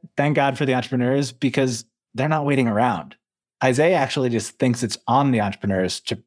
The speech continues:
prove to the N R C and the country that what they're doing is worth moving faster for.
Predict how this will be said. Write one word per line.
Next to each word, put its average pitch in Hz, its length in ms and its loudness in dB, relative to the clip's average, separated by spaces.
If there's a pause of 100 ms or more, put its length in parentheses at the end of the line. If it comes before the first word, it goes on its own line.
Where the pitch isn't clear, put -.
prove 127 520 2
to 117 200 2
the 101 200 -6
N 117 120 0
R 107 100 2
C 110 240 0
and 98 100 0
the 95 60 -4
country 147 500 0 (420)
that 120 120 2
what 127 160 2
they're 127 140 4
doing 135 460 0
is 117 300 -6
worth 135 260 -2
moving 85 260 -2
faster 76 340 -8
for. - 340 -14